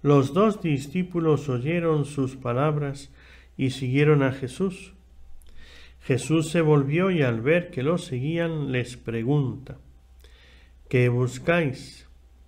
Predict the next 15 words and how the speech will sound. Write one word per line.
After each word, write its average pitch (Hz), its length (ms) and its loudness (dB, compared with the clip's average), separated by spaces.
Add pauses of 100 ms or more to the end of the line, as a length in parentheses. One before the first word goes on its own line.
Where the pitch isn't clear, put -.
(1300)
Ellos 185 260 6
le 220 140 6
contestaron: 147 1040 0
"Rabí", 131 580 -2 (880)
que 117 100 -4
significa 151 880 -4
maestro, 131 760 -4 (1300)
"¿dónde 165 460 2
vives?". 135 520 -4 (1300)
Él 123 200 4
les 147 180 2
dijo: 170 420 -2 (480)
"Venid 127 460 0 (280)
y 131 100 0
veréis". 120 600 0